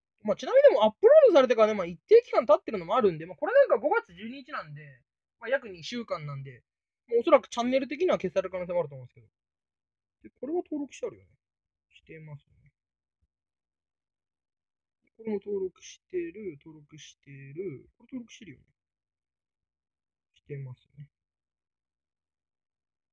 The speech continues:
基本的に今出してるのは同じかな。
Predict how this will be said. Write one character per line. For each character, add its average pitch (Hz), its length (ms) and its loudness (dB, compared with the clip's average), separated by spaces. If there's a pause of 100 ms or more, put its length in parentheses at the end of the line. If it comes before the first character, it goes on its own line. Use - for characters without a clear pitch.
(2250)
基 - 120 -12
本 330 160 -2
的 523 100 -2
に 539 60 2 (180)
今 311 100 8
出 330 60 8
し - 80 -8
て 247 60 -2
る 196 60 -6
の 160 100 -12
は - 20 -8
同 185 80 -2
じ 196 80 -10
か 208 80 -8
な。 220 120 -10